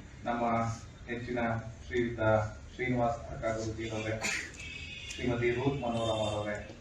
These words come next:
ಹಾಗೂ ನನ್ನ ಪ್ರೀತಿಯ ಗುರುಗಳಾದಂತಹ ಶ್ರೀಯುತ ಟಿ ಆರ್ ಗೋಪಾಲ್ ಅವರೇ, ಹಾಗೂ ಎಚ್ ಎನ್ ಯಾದವಾಡ ಅವರೇ, ಹಾಗೂ ಲೋಕೇಶ್ ಅವರೇ, ಈ ಒಂದು, ಆ, ಪುಸ್ತಕ ಪ್ರಕಾಶನ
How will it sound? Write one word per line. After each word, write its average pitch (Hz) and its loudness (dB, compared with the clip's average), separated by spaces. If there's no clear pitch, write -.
ಹಾಗೂ 110 0
ನನ್ನ 113 0
ಪ್ರೀತಿಯ 123 0
ಗುರುಗಳಾದಂತಹ 113 -2
ಶ್ರೀಯುತ 110 -2
ಟಿ 104 -2
ಆರ್ 113 4
ಗೋಪಾಲ್ 117 4
ಅವರೇ, 104 0
ಹಾಗೂ 107 4
ಎಚ್ 110 0
ಎನ್ 110 -2
ಯಾದವಾಡ 113 6
ಅವರೇ, 104 2
ಹಾಗೂ 110 0
ಲೋಕೇಶ್ 123 4
ಅವರೇ, - 0
ಈ 170 6
ಒಂದು, 165 8
ಆ, 123 6
ಪುಸ್ತಕ 151 2
ಪ್ರಕಾಶನ 131 6